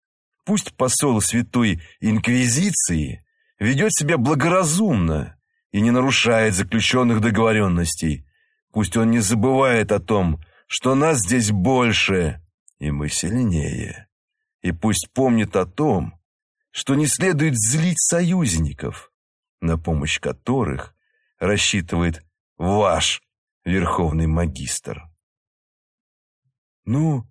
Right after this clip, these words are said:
поцапайтесь, что ли?» мысленно взмолился дед Фёдор.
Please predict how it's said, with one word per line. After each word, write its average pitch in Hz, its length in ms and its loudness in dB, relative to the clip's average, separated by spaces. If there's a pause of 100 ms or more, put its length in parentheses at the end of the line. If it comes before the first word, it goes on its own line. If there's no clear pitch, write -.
(120)
поцапайтесь, 147 840 0
что - 560 0
ли?» 71 260 -2 (640)
мысленно 120 380 -2
взмолился 82 560 -2
дед 76 220 -6
Фёдор. 69 580 -10